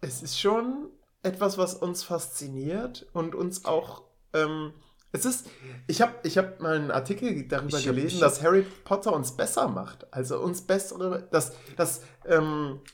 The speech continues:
Speaker 1: dass
Speaker 2: Also
Speaker 1: Schüler, die, die mit Harry Potter aufgewachsen sind, empathischer sind.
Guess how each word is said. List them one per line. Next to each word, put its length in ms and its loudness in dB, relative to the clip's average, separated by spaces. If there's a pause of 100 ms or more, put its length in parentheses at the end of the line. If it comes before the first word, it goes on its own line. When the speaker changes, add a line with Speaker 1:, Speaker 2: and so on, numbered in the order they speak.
(180)
Speaker 1:
dass 160 6
Speaker 2:
Also 100 4
Speaker 1:
Schüler, 640 0 (140)
die, 200 -6
die 140 -8
mit 180 -4
Harry 160 4
Potter 320 0
aufgewachsen 720 0
sind, 220 -4
empathischer 760 -2
sind. 360 -8